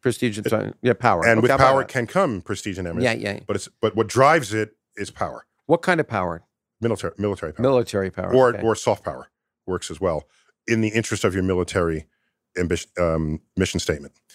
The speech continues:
Speaker 2: So soft power is you come to Rome and you see they built the Colosseum.
Speaker 1: Mm-hmm.
Speaker 2: And you say, "Oh my gosh,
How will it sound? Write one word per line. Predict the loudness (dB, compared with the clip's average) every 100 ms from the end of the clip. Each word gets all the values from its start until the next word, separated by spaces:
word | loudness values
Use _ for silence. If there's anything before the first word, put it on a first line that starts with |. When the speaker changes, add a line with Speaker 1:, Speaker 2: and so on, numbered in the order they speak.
| -20 -2
Speaker 2:
So | 0
soft | 6 6 6
power | 2 2 2 -2 -8 _ _ _ _ _
is | -4 0 0 0 2 0 -2 -6 -14 _ _ _ _ -10
you | 0
come | 2
to | 4
Rome | 4 4 4 2 0 -2
and | -2
you | -2
see | 0 0
they | 2 0
built | 0 -2
the |
Colosseum. | 0 2 2 2 2 0 -4
Speaker 1:
Mm-hmm. | -4 -2 -2 -6 _ _ _ _
Speaker 2:
And | -4 -2
you | -2
say, | -2 -2 2
"Oh | 4
my | 4 4
gosh, | 4 4 0 -6